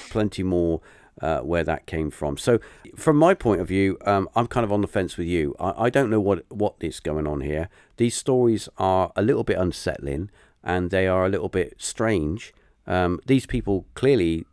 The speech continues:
saw something and they experienced something, but, uh, as to what it was, I don't think we're any, uh, we're any closer to figuring that one out.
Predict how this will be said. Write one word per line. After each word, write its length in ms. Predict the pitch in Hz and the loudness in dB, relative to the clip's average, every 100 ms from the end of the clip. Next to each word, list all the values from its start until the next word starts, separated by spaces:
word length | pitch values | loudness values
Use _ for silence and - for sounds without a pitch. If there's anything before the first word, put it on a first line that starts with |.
| - | -16
saw 240 | - 98 | -6 -6
something 580 | - 104 101 - 65 - - - | -2 -4 -4 -6 -8 -8 -14 -8
and 140 | 90 87 | -4 0
they 100 | 90 | -2
experienced 540 | - - 117 87 - | -2 2 4 4 0
something, 400 | 80 73 85 87 | -4 -2 -2 -2
but, 380 | - 98 - - | 0 0 0 -4
uh, 160 | 92 90 - - - | -2 -4 -8 -20 -6
as 180 | 107 101 | -4 -2
to 100 | 107 | -2
what 160 | 98 90 | 0 -2
it 100 | 85 | 0
was, 400 | 92 107 - - _ _ _ - | 0 0 -4 -14 _ _ _ -4
I 80 | 101 | 0
don't 180 | 98 - | 0 0
think 140 | 92 | -2
we're 160 | 98 101 | 2 4
any, 240 | 101 98 | 4 4
uh, 300 | 98 95 90 - | 2 2 0 -2
we're 160 | 107 104 | 2 4
any 120 | 101 | 2
closer 400 | - 104 95 98 | 2 -2 0 -4
to 120 | 95 | -8
figuring 360 | - 110 101 92 | -6 -2 0 0
that 140 | 107 | -2
one 160 | - 73 | -2 -2
out. 200 | 80 | -2